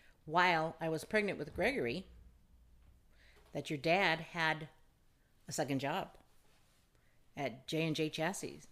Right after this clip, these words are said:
in Cerritos. And he would work nights there. Because I told him, because I had s-,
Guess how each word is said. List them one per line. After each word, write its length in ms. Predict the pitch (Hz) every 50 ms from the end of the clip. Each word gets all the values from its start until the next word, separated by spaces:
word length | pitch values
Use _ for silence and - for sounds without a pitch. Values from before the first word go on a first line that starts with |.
| - - - - -
in 120 | - 156
Cerritos. 600 | 143 - - 151 143 160 175 117 80 78 - - - - _ - _ _ _ _ - _ _ _ _ _ _ _ _ _ _ - - - - - -
And 80 | 139 135
he 60 | 160
would 180 | 165 156 151 143
work 200 | 147 143 127 -
nights 380 | 147 139 143 180 196 - - -
there. 280 | - - - - - - _ - - - - - - - - -
Because 240 | - 165 147 170 147
I 60 | 165
told 300 | 160 - - 208 226 226 180
him, 200 | 160 160 151 147 - - - - - - - _ _
because 280 | - 160 - 180 170 160
I 120 | 165 185
had 160 | 196 202 185 -
s-, 140 | - -